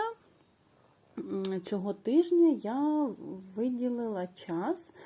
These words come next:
і продовжила вишивати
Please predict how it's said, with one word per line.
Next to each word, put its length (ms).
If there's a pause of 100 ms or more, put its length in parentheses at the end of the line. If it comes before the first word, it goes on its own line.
(540)
і 440
продовжила 1040
вишивати 1600